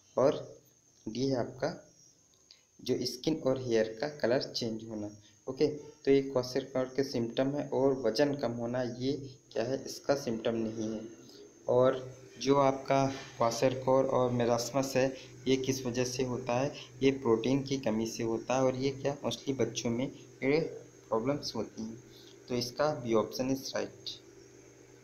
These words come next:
नेक्स्ट है आपका डेक्सामेथासोन का प्रयोग किसके इलाज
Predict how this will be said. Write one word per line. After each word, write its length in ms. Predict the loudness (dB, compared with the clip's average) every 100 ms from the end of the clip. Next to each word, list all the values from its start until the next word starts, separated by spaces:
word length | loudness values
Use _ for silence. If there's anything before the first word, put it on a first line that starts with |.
| -20 -20 -20 -20 -18 -16 -14 -16 -20 -2
नेक्स्ट 320 | 2 4 2 4
है 60 |
आपका 680 | 4 2 2 2 2 0 -8 -20 -16 -4
डेक्सामेथासोन 1300 | -2 -2 0 2 4 4 2 0 -2 0 0 0 0
का 160 | -2
प्रयोग 400 | 0 4 4 2
किसके 360 | -2 -2 2 2
इलाज 560 | 4 6 6 4 0